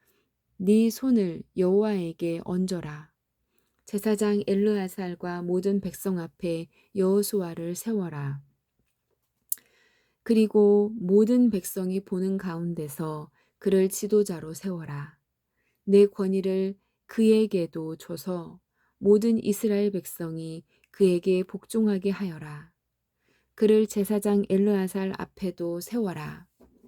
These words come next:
그러면 엘르아살이 우림을 써서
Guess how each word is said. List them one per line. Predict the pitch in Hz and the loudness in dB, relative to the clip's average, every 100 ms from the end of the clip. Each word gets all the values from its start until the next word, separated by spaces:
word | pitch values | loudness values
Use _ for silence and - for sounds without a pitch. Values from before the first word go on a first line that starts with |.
| _ | _
그러면 | - 190 185 185 185 | -4 -2 -2 -2 -4
엘르아살이 | - 190 190 170 165 175 165 165 165 - _ _ | 0 0 0 -2 -6 -8 -6 -6 -6 -12 _ _
우림을 | - 208 220 220 226 | 2 4 6 4 2
써서 | 214 226 220 175 151 | -2 -6 -6 -8 -12